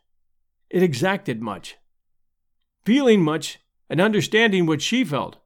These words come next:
and feeling for what she understood, must she also suffer much?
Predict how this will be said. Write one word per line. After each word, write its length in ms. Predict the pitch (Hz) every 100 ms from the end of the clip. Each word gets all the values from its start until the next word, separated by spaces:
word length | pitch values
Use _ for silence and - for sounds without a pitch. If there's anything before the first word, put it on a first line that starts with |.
| _ _ _ -
and 140 | 135
feeling 260 | 226 247 196
for 120 | 180
what 180 | 196 165
she 260 | - 269
understood, 640 | 247 220 143 196 214 117 _ _ _ _ _ _ _ _ _ -
must 180 | 147
she 200 | - 240
also 300 | 240 170 160
suffer 440 | 117 - 117 - 190
much? 420 | 220 202 - -